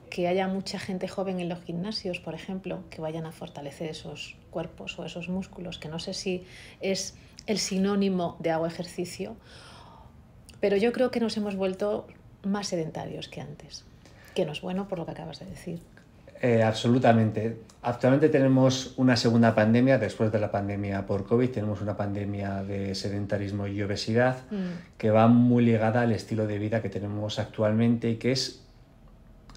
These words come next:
Speaker 2: a nivel epidemiológico, es complicado luchar contra ella porque a lo largo de, a lo largo de la historia de la humanidad, el ser humano ha necesitado moverse para poder sobrevivir, tenía que ir a recolectar, tenía que ir a cazar o tenía que ir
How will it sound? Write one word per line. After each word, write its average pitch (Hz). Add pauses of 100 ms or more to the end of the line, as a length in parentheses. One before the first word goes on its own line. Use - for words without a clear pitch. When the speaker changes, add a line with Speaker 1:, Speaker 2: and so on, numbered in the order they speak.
Speaker 2:
a 113
nivel 120
epidemiológico, 120
es 117
complicado 117
luchar 120
contra 120
ella 127
porque 110 (340)
a 107
lo 107
largo 131
de, 131 (120)
a 107
lo 107
largo 123
de 135
la 127
historia 117
de 113
la 113
humanidad, 123
el 107
ser 113
humano 117
ha 117
necesitado 104
moverse 104
para 98
poder 95
sobrevivir, 104
tenía 92
que 95
ir 92
a 90
recolectar, 113
tenía 92
que 98
ir 92
a 90
cazar 110
o 107
tenía 98
que 101
ir 110